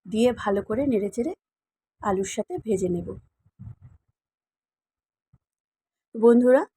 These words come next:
এই ধরনের রেসিপি কখনো কখনো মুখে ভিন্ন স্বাদ আনে,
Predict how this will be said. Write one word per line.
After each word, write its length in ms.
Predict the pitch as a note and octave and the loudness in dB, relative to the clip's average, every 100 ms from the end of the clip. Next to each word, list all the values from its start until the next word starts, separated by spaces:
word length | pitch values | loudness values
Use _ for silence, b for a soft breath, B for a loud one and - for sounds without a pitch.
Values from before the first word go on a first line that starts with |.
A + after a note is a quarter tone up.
| _ - | _ -4
এই 180 | G3+ G3+ | 0 2
ধরনের 340 | A3 A3 A#3+ | 2 2 2
রেসিপি 440 | G#3+ F#3+ A#3 - C4+ - - - | 2 -2 -6 -8 -8 -10 -16 -6
কখনো 340 | G3+ A3 A3 | -4 0 0
কখনো 380 | A3 A3 - A3+ | 0 -4 -2 -2
মুখে 340 | G#3 G3 - A3+ - _ _ _ _ _ _ - - | -2 -4 -6 -8 -8 _ _ _ _ _ _ -20 -4
ভিন্ন 340 | A3 G3 G#3 | 0 2 2
স্বাদ 360 | G#3 - F#3+ F#3 | 0 -2 0 2
আনে, 240 | F#3+ G#3 | 2 0